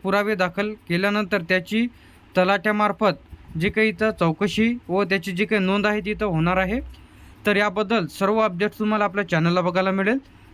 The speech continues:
तर आपल्या ओएमटी इन्फॉर्मेशन टेक YouTube चॅनलला सबस्क्राईब करून ठेवा.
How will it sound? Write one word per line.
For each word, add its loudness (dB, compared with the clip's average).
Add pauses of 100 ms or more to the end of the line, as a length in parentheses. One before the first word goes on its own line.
तर 2
आपल्या 0
ओएमटी -2
इन्फॉर्मेशन -2
टेक -4
YouTube -2
चॅनलला 0
सबस्क्राईब -4
करून -2
ठेवा. 0